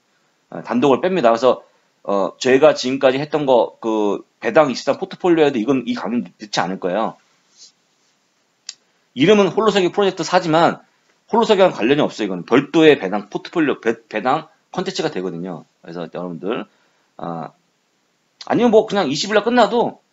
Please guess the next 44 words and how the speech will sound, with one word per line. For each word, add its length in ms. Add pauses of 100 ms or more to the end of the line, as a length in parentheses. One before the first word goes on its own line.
(340)
뭐 140
얼마입니까? 560 (480)
십일만 360
구천 200
원 80
내는 160
거죠. 300
구만 240
육천 180
원에서 240
십일만 300
구천 220
원이면 240
얼마 220
안 100
되잖아요. 420 (320)
네, 120
좀 140
올라가죠. 540 (220)
그래도 160
들어도 160
상관없어요. 680
근데 360 (160)
다만 260
이제 100
이게 420 (500)
폐지가, 520 (420)
폐쇄가 300
돼버리면, 640 (300)
폐쇄가 280
돼버리면 360
이렇게 160
많이 280
든 180
거, 200
많이 260
듣고도 340
이, 280
이거 160
냈잖아요. 400
근데 140
아마 180
제 140
한, 240